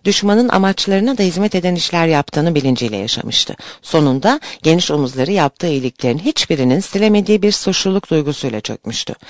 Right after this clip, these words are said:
Sevdiklerinin çoğu yaşamadığı halde kendisinin hayatta kaldığını hiçbir zaman unutamamıştı.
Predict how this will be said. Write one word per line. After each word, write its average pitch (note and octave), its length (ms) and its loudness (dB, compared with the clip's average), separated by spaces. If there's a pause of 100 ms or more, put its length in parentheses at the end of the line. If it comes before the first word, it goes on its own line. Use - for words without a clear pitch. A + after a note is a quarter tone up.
(160)
Sevdiklerinin E3 720 4
çoğu G#3+ 440 2 (220)
yaşamadığı F3 500 4
halde B2 480 0 (240)
kendisinin F3+ 520 4
hayatta G#3+ 380 2
kaldığını G3+ 400 2
hiçbir C#4+ 260 -2
zaman G#3+ 320 4
unutamamıştı. C3+ 720 -2